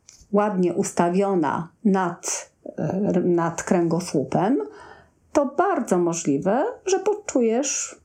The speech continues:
usztywnienie w miejscu, gdzie głowa balansuje na kręgosłupie szyjnym. To jest stan,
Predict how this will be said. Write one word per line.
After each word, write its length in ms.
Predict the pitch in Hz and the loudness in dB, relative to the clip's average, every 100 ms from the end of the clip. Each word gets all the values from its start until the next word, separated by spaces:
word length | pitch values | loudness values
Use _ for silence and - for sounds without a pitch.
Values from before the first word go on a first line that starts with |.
| - | -4
usztywnienie 960 | 415 - 440 440 403 208 147 - 185 - - - - _ | -2 0 0 2 2 2 0 -2 -6 -12 -20 -20 -20 _
w 180 | 233 185 | -2 2
miejscu, 420 | 202 175 - - | 2 2 0 -2
gdzie 520 | 190 185 165 165 170 - - - | 0 0 0 0 -2 -8 -8 -2
głowa 440 | 190 175 165 165 | 2 2 2 0
balansuje 640 | 170 165 156 170 - 139 143 | 2 2 2 0 0 2 2
na 120 | 135 | 0
kręgosłupie 680 | - 139 156 151 - - - | 0 0 0 -4 -4 -2 -2
szyjnym. 440 | - 107 - - - _ - | -2 -4 -4 -6 -10 _ 0
To 100 | 302 | 2
jest 380 | 330 302 - - | 2 -2 -10 -10
stan, 500 | - - 165 160 | -8 -2 0 2